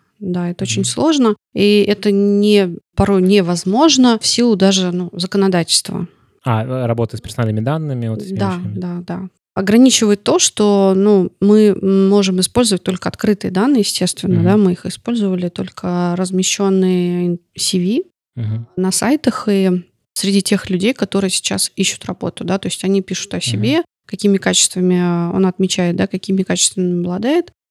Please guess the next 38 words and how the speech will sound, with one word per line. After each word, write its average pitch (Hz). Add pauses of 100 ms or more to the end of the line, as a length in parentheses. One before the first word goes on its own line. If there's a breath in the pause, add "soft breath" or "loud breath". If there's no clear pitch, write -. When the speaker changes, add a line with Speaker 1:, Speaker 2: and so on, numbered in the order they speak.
(100)
Speaker 2:
А, 117
ну 117
вот 117
вы 120
по 117
этим, 117
собственно, 110 (200)
по -
C -
V 107
искали, 101
получается. -
Speaker 1:
Да. 185 (180)
Ну, 214
естественно, 202
это 190
данные 180 (140)
как -
предиктивной 185
аналитики, 190
да, 196
м, 180
Speaker 2:
Мгм. 175
Speaker 1:
пока 185
не 180
подтвержденные. 196 (100)
Некий 196
прогноз 202
по 196 (100)
воронке, 190
да, 185
то 190
есть, -
э, 180
по 185 (240)
потоку, 175
по, 180
м, 170